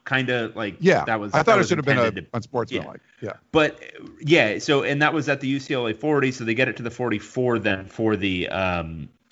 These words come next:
Speaker 1: the attempt. But I think he was initially thinking, "Oh, it's going to now be at the Oregon forty because that's a delay, that's a, um,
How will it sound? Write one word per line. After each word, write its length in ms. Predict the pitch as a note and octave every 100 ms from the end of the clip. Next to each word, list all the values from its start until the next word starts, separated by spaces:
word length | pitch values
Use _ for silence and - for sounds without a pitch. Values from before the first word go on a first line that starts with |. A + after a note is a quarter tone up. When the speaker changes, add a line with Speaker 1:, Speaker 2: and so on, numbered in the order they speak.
| _
Speaker 1:
the 120 | F3 A#2 - _ _ _ _ _ _
attempt. 220 | F#2+ F#2 - _ _ _ _
But 120 | C#3
I 80 | C3+
think 220 | C3 D3+
he 100 | C3+
was 140 | C3+ A#2
initially 480 | A2+ F#3+ A3 E3 C3
thinking, 340 | B2+ B2+ B2
"Oh, 140 | C3+ C3
it's 120 | -
going 200 | B2 A2
to 60 |
now 180 | G#2+ A2+
be 120 | A2
at 80 | A2
the 80 | G#2+
Oregon 360 | F#3 A3 E3+ B2
forty 380 | - A#2+ G#2 G#2
because 280 | A2 A2+ G2
that's 240 | G#2+ A2
a 40 |
delay, 320 | G#2 F#2+ G#2 -
that's 280 | A2 G2 G#2
a, 180 | F#2+
um, 360 | F2+ E2 E2